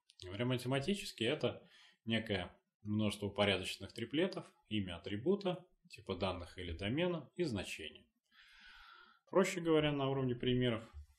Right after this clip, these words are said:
это некая строка, да, в таблице.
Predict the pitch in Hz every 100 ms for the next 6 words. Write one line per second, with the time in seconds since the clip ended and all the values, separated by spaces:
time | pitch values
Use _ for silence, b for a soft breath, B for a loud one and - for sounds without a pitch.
0 | _ - - 175 165 139 - 131 196 -
1 | 82 - _ _ - - 101 98 - 147
2 | 180 - - - 101 107 151 _ _ _
3 | _ - - 98 92 82 - -